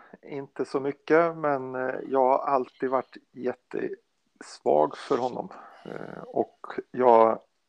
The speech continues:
längtar efter att West Ham ska få fram en egen produkt i den klassen, på den positionen. Eh,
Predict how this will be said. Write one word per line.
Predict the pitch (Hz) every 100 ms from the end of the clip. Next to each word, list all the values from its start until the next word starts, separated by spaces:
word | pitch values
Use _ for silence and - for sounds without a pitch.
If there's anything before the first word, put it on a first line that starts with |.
| _
längtar | - 117 127 110 - _ 127 139 -
efter | 120 -
att | 113
West | 120 107 - -
Ham | 113 107
ska | - 117
få | 117
fram | - 117 113
en | 110
egen | 110 104 101
produkt | - 107 101 - _ - - - -
i | -
den | 107 113 -
klassen, | 120 117 - - - - _ _ _ _
på | -
den | 131 110
positionen. | 104 113 - - 120 - 101 - _ - - - - - - - - _ -
Eh, | 107 107